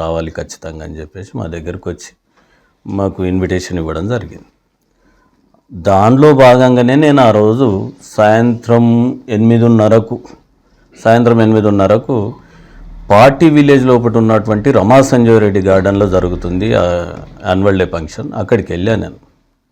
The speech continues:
అక్కడికి వెళ్ళిన తర్వాత ఏమైందంటే, వాళ్ళు నన్ను స్టేజ్ మీదకి పిలవడం, సన్మానం చేయడం, ఆ తర్వాత "రెండు మాటలు మాట్లాడండి" అని చెప్పేసి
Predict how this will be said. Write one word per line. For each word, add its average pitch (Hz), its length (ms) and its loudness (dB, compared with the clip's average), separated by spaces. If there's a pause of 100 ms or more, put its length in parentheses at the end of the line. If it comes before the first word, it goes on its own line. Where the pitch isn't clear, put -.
(880)
అక్కడికి 117 400 -2
వెళ్ళిన 127 340 2
తర్వాత 120 440 4
ఏమైందంటే, 104 640 0 (340)
వాళ్ళు 107 200 2
నన్ను 98 360 0
స్టేజ్ 98 280 0
మీదకి 98 300 -2
పిలవడం, 95 380 -2
సన్మానం 95 640 -2
చేయడం, 87 340 -4
ఆ 110 100 0 (120)
తర్వాత 113 320 -2 (1120)
"రెండు 113 180 2
మాటలు 113 360 2
మాట్లాడండి" 104 640 0
అని 87 180 -8
చెప్పేసి 113 480 -10